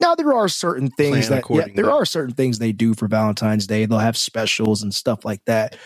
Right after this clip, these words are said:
Speaker 1: But if it's at a really popular place or a place that gets really popular during that time, it'll be hard to kind of get the quality or get in the door if you want to. What about, what about
Speaker 2: Yeah,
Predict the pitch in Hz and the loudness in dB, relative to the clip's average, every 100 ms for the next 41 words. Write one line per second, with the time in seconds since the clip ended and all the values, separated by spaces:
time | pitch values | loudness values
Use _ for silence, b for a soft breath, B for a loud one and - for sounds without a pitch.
0 | B - 127 113 - b b _ - 120 | B 0 0 0 -8 b b _ -4 -2
1 | 117 117 104 113 139 135 117 120 113 - | -2 -2 -2 0 2 2 2 0 2 0
2 | 117 107 - 123 113 135 - - - - | 0 0 0 0 2 0 -2 -8 -4 -2
3 | 113 107 - 120 - 113 113 - 104 113 | 0 0 0 0 0 -4 -4 -4 0 2
4 | 117 113 - 113 110 113 110 104 113 107 | 2 0 0 -2 0 0 0 2 2 2
5 | 101 - - 120 131 139 b b b b | -2 -4 -2 0 2 -2 b b b b
6 | - 117 110 104 127 127 120 107 107 - | 0 0 0 0 2 2 0 -2 -8 -2
7 | 120 107 104 120 - - - 123 120 123 | -2 -2 -2 -4 -4 -8 -2 2 2 2
8 | 123 127 123 120 123 117 113 - _ _ | 2 0 0 0 0 0 -2 -8 _ _
9 | 143 131 123 110 101 113 135 117 107 - | -2 0 2 0 0 2 2 0 -4 -4
10 | 107 104 95 - 104 101 104 _ _ _ | -2 -2 -4 -8 -8 -8 -10 _ _ _
11 | _ _ _ _ _ _ - 135 131 127 | _ _ _ _ _ _ -4 -2 -2 0
12 | 139 147 135 120 123 | 0 0 0 2 2